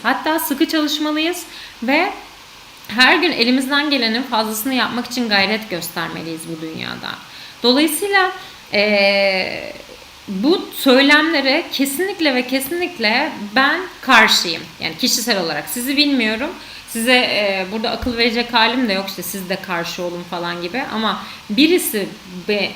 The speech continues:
ben televizyonda ya da orada burada kadınlar için özgürlük, bilmem kim için adalet falan gibi şeyler duyduğumda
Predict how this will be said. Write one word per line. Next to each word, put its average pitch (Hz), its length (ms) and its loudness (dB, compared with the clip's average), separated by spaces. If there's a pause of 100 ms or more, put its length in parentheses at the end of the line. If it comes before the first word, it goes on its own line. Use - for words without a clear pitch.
(120)
ben 226 220 2
televizyonda 220 680 0
ya 196 160 -2
da 170 80 -2
orada 208 460 -2
burada 185 340 -4
kadınlar 240 420 0
için 208 340 -2
özgürlük, 208 760 -2
bilmem 220 400 0
kim 220 120 -2
için 226 320 -4
adalet 208 500 2 (440)
falan 226 300 4
gibi 214 120 0
şeyler 226 420 2 (500)
duyduğumda 294 680 0